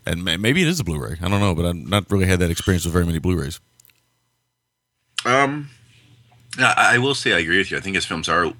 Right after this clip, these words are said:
Speaker 2: they're well lit in the sense that they evoke what, what I think he tries to evoke. A lot of times when people talk about Fulci and these films, his gore films particularly, they talk about,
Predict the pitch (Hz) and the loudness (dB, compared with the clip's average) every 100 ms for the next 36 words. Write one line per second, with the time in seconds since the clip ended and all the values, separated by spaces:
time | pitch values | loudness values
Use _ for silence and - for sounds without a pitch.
0 | - - - - 117 120 123 143 131 123 | -18 -20 -20 -6 2 2 4 2 4 2
1 | 117 110 95 110 101 98 90 76 90 85 | 2 -4 -4 0 0 -2 -6 -2 0 0
2 | 80 92 85 92 80 - 82 - 80 92 | 0 -4 -2 -4 -4 -4 -6 -2 -2 -4
3 | 82 95 87 90 78 - 78 73 - 113 | -4 -2 0 2 2 0 -4 -6 -2 0
4 | 135 127 123 120 117 92 90 92 82 - | 0 0 -2 0 -4 -2 -4 -4 -6 -4
5 | 80 - 76 - 78 80 90 110 - - | -4 -2 -2 -2 -4 0 2 0 -4 -4
6 | 76 69 - - 85 90 92 82 - 104 | -4 -4 -6 -2 0 0 -2 -6 -4 -2
7 | 104 95 69 67 - - - - - - | 2 2 2 -2 -6 -8 -8 -8 -10 -4
8 | - 101 95 92 85 - | 2 2 2 0 0 -2